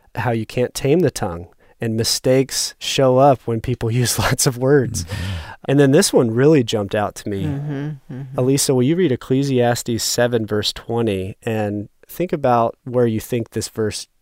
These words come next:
Speaker 1: typically shows up.
Speaker 3: <laughs> Okay. All right. "Surely there is no one on earth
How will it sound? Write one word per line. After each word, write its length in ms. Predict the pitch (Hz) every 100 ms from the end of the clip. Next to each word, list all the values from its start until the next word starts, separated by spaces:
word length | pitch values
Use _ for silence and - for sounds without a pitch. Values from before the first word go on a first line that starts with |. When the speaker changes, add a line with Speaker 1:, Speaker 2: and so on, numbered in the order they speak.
| -
Speaker 1:
typically 540 | - - 123 - 90
shows 360 | 85 - - 90
up. 160 | 190 -
Speaker 3:
<laughs> 80 | - 131 -
Okay. 400 | 156 - 160 139 214 - - 165 165
All 80 | 135
right. 240 | 151 156 - - - - -
"Surely 440 | - 208 202 196
there 180 | 185 170
is 160 | 151 147
no 320 | 156 160 180
one 240 | 208 208
on 180 | 196 180
earth 280 | 156 143 -